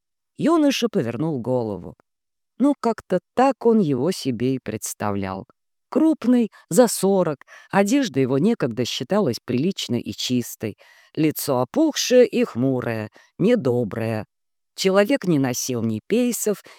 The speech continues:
ни кипы, ни значка, но по всему остальному было видно, что он гордый представитель истинного народа. И так как ответа человек не получил, он без приглашения повалился на стул,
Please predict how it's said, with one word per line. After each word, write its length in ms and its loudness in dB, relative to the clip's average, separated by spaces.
ни 160 4
кипы, 500 -2
ни 180 2
значка, 640 -2
но 140 -2
по 120 -4
всему 380 -2
остальному 720 0
было 320 0
видно, 520 -4
что 260 -2
он 200 2
гордый 480 2
представитель 960 -2
истинного 640 0
народа. 540 0
И 180 -4
так 220 -2
как 200 -4
ответа 460 -4
человек 520 -6
не 120 -4
получил, 640 -2
он 260 6
без 180 2
приглашения 800 2
повалился 640 -2
на 140 0
стул, 440 -6